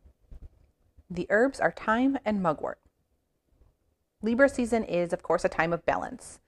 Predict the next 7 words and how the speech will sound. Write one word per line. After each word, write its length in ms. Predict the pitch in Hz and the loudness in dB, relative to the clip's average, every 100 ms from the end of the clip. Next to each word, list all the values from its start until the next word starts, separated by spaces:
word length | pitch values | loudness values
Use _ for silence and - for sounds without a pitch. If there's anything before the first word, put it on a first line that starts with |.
| _ _ _ | _ _ _
It's 100 | - | -2
about 200 | - - | -2 -2
harmony 500 | - 233 240 240 226 | 2 4 4 2 0
and 240 | 165 160 | -2 -4
creating 440 | - - 247 285 262 | -4 -2 2 4 2
beautiful 380 | 202 196 196 190 | 2 2 2 2
environments. 680 | 185 - - - - - | 0 -6 -6 -12 -18 -20